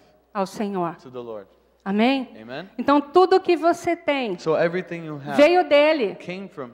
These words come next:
Speaker 1: E é a ele que você deve dar.
Speaker 2: And it's to him that you should give.
Speaker 1: O outro texto,
Speaker 2: Another text.
Speaker 1: João cinco vinte e três.
Speaker 2: John five twenty-three.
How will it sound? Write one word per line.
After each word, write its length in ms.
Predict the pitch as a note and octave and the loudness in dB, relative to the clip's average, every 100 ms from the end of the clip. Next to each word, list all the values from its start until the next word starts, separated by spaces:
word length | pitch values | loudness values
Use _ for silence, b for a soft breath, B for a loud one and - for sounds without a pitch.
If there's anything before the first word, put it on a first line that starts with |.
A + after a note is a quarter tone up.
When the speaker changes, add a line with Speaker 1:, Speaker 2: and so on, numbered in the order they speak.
| A2 | -4
Speaker 1:
E 120 | C4+ | 0
é 40 | C#4+ | 2
a 140 | C4+ | 0
ele 180 | D4+ D4+ | -2 -4
que 100 | C4+ | -4
você 220 | A3+ A#3 | -6 -4
deve 240 | G3+ F#3+ F#3 | -4 -6 -6
dar. 180 | F3 D#3 | -8 -8
Speaker 2:
And 100 | D3 | -14
it's 160 | D3 - | -20 -10
to 100 | F3 | -8
him 320 | D#3 F3 E3 | -8 -10 -8
that 100 | C#3 | -8
you 120 | B2+ | -8
should 240 | - B2+ A2+ | -12 -14 -12
give. 160 | G#2 - _ _ _ _ _ _ _ _ _ _ _ _ _ _ _ - | -14 -14 _ _ _ _ _ _ _ _ _ _ _ _ _ _ _ 2
Speaker 1:
O 60 | B3 | 4
outro 280 | C#4+ C#4+ C#4+ | 4 2 -2
texto, 680 | D4 D4 B3 - - F3+ - | 0 0 0 -2 -6 -6 -6
Speaker 2:
Another 280 | B2 C#3 C3 | -10 -8 -8
text. 380 | - D#3+ - - | -6 -8 -8 -10
Speaker 1:
João 440 | G3 A#3 C4 C#4+ | 0 6 6 4
cinco 420 | C#4+ - E4 E4 D4+ | 0 0 0 2 0
vinte 280 | D4+ D4 D#4+ | 0 0 -2
e 40 | |
três. 560 | D4+ C4 B3 E3+ - - | -2 -2 -2 -6 -12 -8
Speaker 2:
John 280 | C3 D3 | -8 -6
five 340 | C#3 D3+ D3+ D3 | -6 -4 -4 -6
twenty-three. 580 | D3+ D3+ C#3+ D3+ D3 | -12 -12 -12 -10 -10